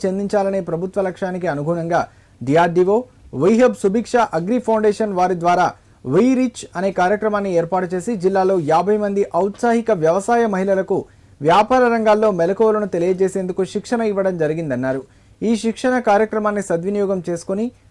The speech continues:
వ్యాపారవేత్తలుగా రాణించేందుకు అవసరమైన మెలకువలను తెలుసుకొని, మీ ప్రాంతానికి అనువైన వ్యాపారాలను వీహబ్ వారి సలహా మేరకు ఏర్పాటు చేసి,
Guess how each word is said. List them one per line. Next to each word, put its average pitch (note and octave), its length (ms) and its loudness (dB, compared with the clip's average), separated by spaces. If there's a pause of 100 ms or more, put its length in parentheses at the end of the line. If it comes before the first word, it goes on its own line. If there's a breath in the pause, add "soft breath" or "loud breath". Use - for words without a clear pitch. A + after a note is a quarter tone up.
(100)
వ్యాపారవేత్తలుగా G#3 960 2
రాణించేందుకు G3+ 640 0
అవసరమైన A3 640 0
మెలకువలను G3+ 520 -2
తెలుసుకొని, F3+ 560 -6 (360 soft breath)
మీ F3 160 2
ప్రాంతానికి A3+ 640 0
అనువైన A3+ 480 2
వ్యాపారాలను G#3 680 2
వీహబ్ G3+ 480 -2
వారి G3 200 4
సలహా F3+ 380 0
మేరకు G3 340 0
ఏర్పాటు E3 480 -2
చేసి, A3 300 -4